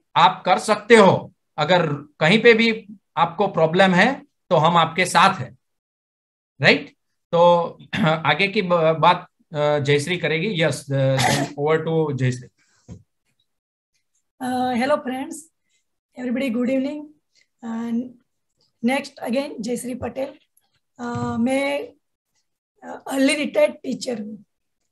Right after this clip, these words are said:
Speaker 2: दिखने में तो नहीं दिखती हूँ कि मैं retired teacher हूँ, लेकिन real में मैं हूँ।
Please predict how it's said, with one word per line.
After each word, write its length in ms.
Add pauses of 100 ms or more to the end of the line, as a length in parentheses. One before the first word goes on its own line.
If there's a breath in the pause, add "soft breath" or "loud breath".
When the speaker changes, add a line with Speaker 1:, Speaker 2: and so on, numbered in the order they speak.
(300)
Speaker 2:
दिखने 320
में 240
तो 180
नहीं 180
दिखती 340
हूँ 220
कि 100
मैं 180
retired 520
teacher 320
हूँ, 200 (500 soft breath)
लेकिन 720
real 280
में 160
मैं 180
हूँ। 520